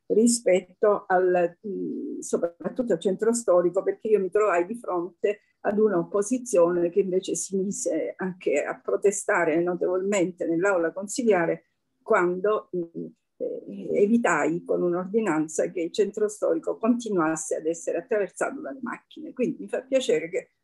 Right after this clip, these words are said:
nel duemilaventuno finalmente siamo arrivati ad una cultura del,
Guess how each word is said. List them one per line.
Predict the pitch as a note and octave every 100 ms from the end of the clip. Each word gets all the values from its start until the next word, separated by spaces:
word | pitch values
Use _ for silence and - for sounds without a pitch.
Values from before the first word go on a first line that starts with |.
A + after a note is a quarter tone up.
| _ -
nel | G#3+
duemilaventuno | B3+ B3 F#3 G3 C4 C4+ - D#4+ - -
finalmente | - G3+ A3 A#3 F3+ E3+
siamo | - F#3
arrivati | G3 B3+ E3+ D#3+
ad | F#3
una | F3+ -
cultura | C#4 C#4 - D#4+ F3 E3 - _ _ _
del, | D#3+ F3 E3+ E3+ E3 -